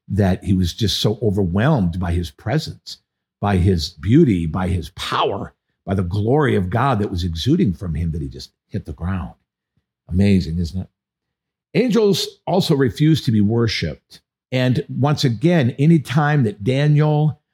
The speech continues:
or anyone fell to their knees and began to worship them, they said, "Stop it. Don't do that. I am not God. I am only an angel." Now, when we say only an angel, we use the word only in reference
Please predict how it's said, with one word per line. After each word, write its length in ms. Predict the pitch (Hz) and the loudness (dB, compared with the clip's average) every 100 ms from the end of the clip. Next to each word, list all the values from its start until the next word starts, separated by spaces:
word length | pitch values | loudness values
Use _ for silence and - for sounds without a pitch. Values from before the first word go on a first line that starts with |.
| _ _ | _ _
or 180 | 127 117 131 | -4 -2 0
anyone 840 | 160 190 139 139 135 127 127 123 _ _ _ | 4 4 4 2 2 2 2 0 _ _ _
fell 280 | _ 156 170 | _ 0 2
to 160 | - 143 | 4 4
their 140 | 117 | 4
knees 500 | 117 131 135 110 98 - | 4 4 4 2 0 0
and 120 | 107 | 0
began 300 | 110 123 123 | 2 0 0
to 140 | - | 0
worship 580 | 101 135 208 - 135 - | 0 2 2 2 -2 -4
them, 300 | 95 107 98 | -4 0 2
they 120 | 107 | 2
said, 240 | 101 113 - | 0 -2 -4
"Stop 340 | - 160 156 | -2 -2 -2
it. 100 | - - - | -8 -6 -2
Don't 240 | 143 123 | 0 4
do 160 | 143 143 | 4 4
that. 260 | 92 78 - | 2 -4 -2
I 260 | 107 127 | 0 0
am 420 | 143 113 110 113 | 0 0 2 4
not 320 | 101 95 - 107 | 4 2 -2 -2
God. 420 | 123 110 71 69 | 0 0 -4 -8
I 200 | 95 95 120 | -4 -2 0
am 460 | 95 95 92 92 90 _ - | 2 2 2 2 0 _ -2
only 380 | 110 127 104 | 2 4 4
an 100 | 98 | 4
angel." 420 | 101 135 117 90 - _ _ _ _ - | 4 2 0 -6 -12 _ _ _ _ -4
Now, 180 | 113 104 | 0 2
when 140 | 104 | 2
we 100 | 104 | 2
say 260 | 95 98 - | 2 -2 -2
only 360 | 127 196 160 110 | 2 4 4 4
an 120 | 98 | 2
angel, 320 | 92 92 120 | 0 0 0
we 160 | 104 110 | 0 2
use 180 | 131 101 | 4 2
the 80 | |
word 220 | 110 104 - | 2 0 0
only 340 | 135 208 104 101 | 2 2 2 0
in 140 | 107 104 | 0 0
reference 760 | 139 160 90 82 - - - | 0 -2 -6 -8 -8 -10 -12